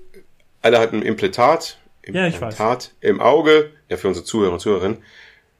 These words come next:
Speaker 1: Und dann können sie halt wirklich vor- und zurück, nein, vor natürlich nicht, nur zurückspulen und das Gesehene nochmal sehen mit Zoom-Funktion und hast du nicht gesehen. Und am Anfang geht das halt darum, dass sie immer gegenseitig sich zeigen, guck mal dies, guck mal das.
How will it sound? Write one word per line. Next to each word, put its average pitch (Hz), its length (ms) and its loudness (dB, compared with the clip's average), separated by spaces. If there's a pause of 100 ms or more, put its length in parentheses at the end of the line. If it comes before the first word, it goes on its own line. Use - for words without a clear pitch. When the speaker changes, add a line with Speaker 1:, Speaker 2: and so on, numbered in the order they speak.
(320)
Speaker 1:
Und 101 160 2
dann 113 200 2
können 110 180 2
sie 107 160 0
halt 95 220 2
wirklich 104 340 -2
vor- 113 360 4
und 107 120 -2
zurück, 104 320 -4 (160)
nein, 78 220 -8 (100)
vor 90 180 -2
natürlich - 240 -10
nicht, - 240 -12
nur 110 160 0
zurückspulen 113 840 0 (600)
und 95 440 0 (380)
das - 180 -4
Gesehene 104 460 0
nochmal 95 320 -2
sehen 101 380 -2
mit 92 120 -4
Zoom-Funktion 104 800 -2
und 90 160 -6
hast - 240 -6
du 101 40 -4
nicht 92 120 -6
gesehen. 92 320 -2
Und 90 140 -4
am - 80 -6
Anfang 95 180 -6
geht 90 140 -4
das 90 100 -4
halt 92 120 -6
darum, 90 340 -2 (340)
dass - 160 -10
sie 98 140 -2
immer 92 160 0
gegenseitig 95 560 -4
sich 92 160 -12
zeigen, 98 320 0
guck - 160 -6
mal 90 100 -8
dies, 107 300 -8
guck - 120 -12
mal 90 140 -6
das. 101 320 -2